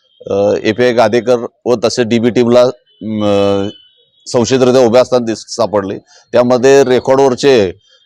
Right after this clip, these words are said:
दोन आरोपी असल्याची त्यांना माहिती मिळाली. त्यांनी लगेच तात्काळ संशयावरून गाडी चेक केली असता त्यांच्याकडे एक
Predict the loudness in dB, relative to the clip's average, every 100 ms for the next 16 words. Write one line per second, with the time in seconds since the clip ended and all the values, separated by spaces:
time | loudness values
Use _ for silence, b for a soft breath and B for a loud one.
0 | -4 0 2 2 2 0 0 -2 -2 -2
1 | -2 0 0 2 2 2 0 -2 -8 _
2 | -4 0 2 2 2 0 -2 0 0 2
3 | -2 -6 -2 -2 -2 -2 -2 -2 -6 -6
4 | -6 -6 -6 -8 -10 _ _ -6 -4 -4
5 | -4 -8